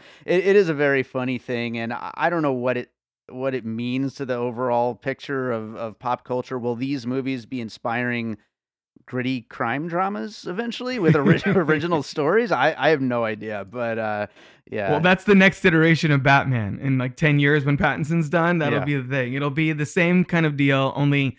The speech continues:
Speaker 2: they'll get rid of the Batman costume. He'll be back, just back to a trench coat, and it'll be, like, full Philip, uh, Marlowe sort of coming full circle kind of deal.
Speaker 1: Nice, nice. I like it. So, uh, what do you have for your next one? You said you have another one that's, uh,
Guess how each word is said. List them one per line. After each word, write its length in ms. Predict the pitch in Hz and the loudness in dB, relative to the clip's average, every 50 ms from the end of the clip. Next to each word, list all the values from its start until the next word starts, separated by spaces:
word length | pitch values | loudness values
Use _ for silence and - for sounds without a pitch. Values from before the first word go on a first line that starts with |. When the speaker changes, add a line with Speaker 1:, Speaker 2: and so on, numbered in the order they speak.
| _ - - _ _ - | _ -20 -20 _ _ -4
Speaker 2:
they'll 120 | - 151 | -2 0
get 240 | 147 143 170 170 160 | 0 2 0 0 0
rid 140 | - 160 151 | 0 0 0
of 100 | 151 143 | 0 0
the 100 | 139 143 | -2 -2
Batman 520 | 131 147 143 135 - - 139 127 123 123 | 0 2 0 0 0 0 -2 -2 0 -2
costume. 480 | 123 - 143 131 120 113 - - 117 117 | -4 -2 -2 -2 -2 -2 -6 -6 -4 -4
He'll 100 | 120 120 | -4 -4
be 120 | 123 123 | -4 -6
back, 280 | 123 117 131 123 117 - | -6 -6 -6 -6 -6 -8
just 160 | - 139 117 | -10 -10 -6
back 200 | - 143 131 117 - | -4 -4 -4 -4 -6
to 100 | 139 131 | -6 -6
a 60 | 117 | -6
trench 340 | - - 143 131 127 - - | -6 -6 -4 -4 -4 -4 -6
coat, 300 | - 165 117 113 - - | -8 -8 -8 -8 -8 -8
and 100 | 143 135 | -8 -8
it'll 120 | 131 127 | -8 -6
be, 180 | 131 139 131 127 | -6 -6 -6 -4
like, 240 | 135 131 120 - _ _ _ _ _ _ - - | -6 -6 -8 -10 _ _ _ _ _ _ -6 0
full 440 | - 190 185 185 180 175 170 - - _ _ _ _ - | 2 4 4 4 2 2 -2 -6 -14 _ _ _ _ -2
Philip, 340 | - 175 160 156 151 - - | 0 2 2 2 0 -2 -4
uh, 260 | - 151 143 135 131 | -4 0 0 2 2
Marlowe 600 | 127 131 135 143 147 147 143 135 117 117 120 123 139 - | 2 2 2 2 2 2 0 -2 -4 -4 -4 -6 -8 -12
sort 260 | 190 - - 165 143 131 | -14 -10 -4 -4 -2 -2
of 120 | 131 147 | -4 -6
coming 320 | - - 165 165 156 156 | -4 -4 -4 -2 -2 -4
full 200 | 151 - - 147 | -4 -4 -6 -6
circle 460 | 143 - 156 139 139 135 135 120 110 - | -6 -4 -6 -6 -6 -6 -8 -8 -8 -8
kind 140 | 110 107 | -6 -6
of 160 | 101 95 92 92 | -4 -4 -6 -6
deal. 60 | 92 101 - - - - - - | -8 -10 -10 -14 -18 -20 -20 -12
Speaker 1:
Nice, 480 | 110 113 104 95 92 95 98 - - - | -10 -8 -8 -8 -8 -10 -14 -12 -4 -4
nice. 40 | 147 - - | -4 -2 -2
I 80 | 110 | -6
like 380 | - 101 101 98 101 107 - - | -6 -6 -6 -8 -8 -10 -10 -12
it. 200 | 107 104 - _ _ _ - - - - - _ _ _ _ | -14 -14 -14 _ _ _ -20 -20 -20 -20 -20 _ _ _ _
So, 400 | - - 165 156 147 147 147 147 151 | -10 -2 2 4 6 6 6 4 4
uh, 500 | 139 147 147 147 147 147 147 147 147 - - | 4 6 6 6 6 6 4 2 0 -2 -4
what 260 | 165 165 180 190 196 | -2 2 2 2 2
do 40 | 214 | 2
you 100 | 220 196 | 0 2
have 220 | 185 202 190 160 | 2 2 0 0
for 100 | - - | -2 -4
your 120 | 185 175 175 | -2 -2 -2
next 320 | 170 170 170 - - - | 0 -2 -4 -4 -4 -4
one? 80 | 156 143 | -4 -2
You 80 | 143 | -2
said 200 | 135 - 165 135 147 | -2 -4 -4 -2 0
you 40 | |
have 200 | 139 143 143 139 | 4 4 4 4
another 340 | 131 127 127 135 131 139 143 | 4 2 2 2 2 2 2
one 260 | 135 131 139 135 127 | 2 2 0 0 0
that's, 320 | 127 123 120 113 - - - | 0 0 -2 -2 -4 -6 -6
uh, 300 | 135 117 113 113 113 | -4 -2 0 0 -2